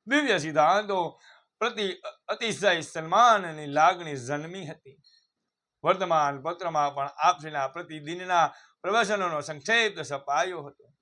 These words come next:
આ સમયે કેશોદ વૈષ્ણવ સમાજ તરફથી વિશ-, વિશાળ મંડપ બાંધવામાં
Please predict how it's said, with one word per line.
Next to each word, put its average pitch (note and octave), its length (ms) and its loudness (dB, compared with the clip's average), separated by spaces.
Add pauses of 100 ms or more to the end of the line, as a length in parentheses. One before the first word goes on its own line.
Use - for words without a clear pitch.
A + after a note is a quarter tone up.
(720)
આ D#3+ 340 8
સમયે D3 420 -4
કેશોદ D3 480 -4
વૈષ્ણવ D#3 480 -6
સમાજ D#3+ 520 2
તરફથી E3 460 -6
વિશ-, D3+ 220 -14 (320)
વિશાળ F#3 400 4
મંડપ F3 360 -2
બાંધવામાં D3 680 -4